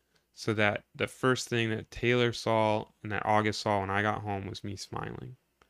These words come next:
Because it's much more important than anything you find particularly serious at work.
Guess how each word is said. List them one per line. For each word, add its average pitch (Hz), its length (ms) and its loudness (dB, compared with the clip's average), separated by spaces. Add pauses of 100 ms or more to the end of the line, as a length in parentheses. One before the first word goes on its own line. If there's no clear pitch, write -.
(800)
Because 101 720 -6 (260)
it's - 200 -6
much 117 220 -2
more 113 140 0
important 104 520 -4
than 101 160 -6
anything 107 920 -2
you 101 260 -4 (220)
find 101 500 -4
particularly 101 920 -6 (100)
serious 101 720 -4 (840)
at - 160 -8
work. - 400 -10